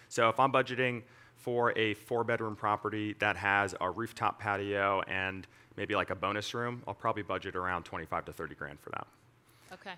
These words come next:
Speaker 1: And you could certainly go cheaper, right, if you hunt for awesome deals on Facebook Marketplace, but for us, it's speed to get listed on market. So if we can, we actually furnish the entire property on a spreadsheet before closing.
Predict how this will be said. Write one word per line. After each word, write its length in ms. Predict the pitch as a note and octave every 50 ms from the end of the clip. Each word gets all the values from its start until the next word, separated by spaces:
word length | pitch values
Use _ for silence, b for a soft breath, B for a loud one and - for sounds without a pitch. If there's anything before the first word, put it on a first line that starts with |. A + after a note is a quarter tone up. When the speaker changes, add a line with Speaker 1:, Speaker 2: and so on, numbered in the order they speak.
| -
Speaker 1:
And 100 | - C#3+
you 60 | F3 G3+
could 100 | G3+ -
certainly 280 | - F#3+ E3 D#3+ D3+
go 100 | B2+ B2+
cheaper, 480 | A#2+ - - A2+ - - G#2 G#2 A2 - - -
right, 200 | - G#2+ G#2+ G#2
if 100 | G#2 -
you 140 | A2+ A2 - - _ _ - -
hunt 280 | - C3 B2+ B2 -
for 200 | - A#2 A2 -
awesome 220 | A2+ A2+ - A2+ A2
deals 120 | A#2 A2+
on 80 | A2 G#2+
Facebook 280 | - A2 - - A2
Marketplace, 380 | G2+ G#2+ A2+ - - A#2 A2+ A2
but 120 | - G#2+
for 140 | - - A#2
us, 120 | A#2+ A#2 -
it's 120 | G#2+ -
speed 360 | - - - - G#2+ G#2+ G#2 G2+
to 180 | G2 F#2+ F#2 - - - _ _ _ -
get 140 | A2+ G2+
listed 260 | G2 G#2 G2+ - - G2
on 140 | F#2+ F#2+
market. 360 | F#2 F2+ G2 - - A2+ - - - - - -
So 300 | - - - G#2 G#2 G#2
if 100 | G2 -
we 80 | A#2 A2+
can, 240 | - A#2 A2+ G2+ - B B B B B B B
we 80 | B B2
actually 400 | C#3 D3 - - - C3+ B2 A#2+ - - - - -
furnish 460 | - - - - B2+ C3 B2 A#2+ -
the 100 | - A#2+
entire 240 | A2 - A2+ A#2+ A2
property 380 | - - A2+ A2 - G2+ G2
on 60 | G2 F#2
a 20 |
spreadsheet 560 | - - - - G#2 G2+ - - - F#2+ - -
before 320 | - - - G2 F#2 E2+ -
closing. 440 | - - - F#2 E2 D2+ C#2+ D2+ D#2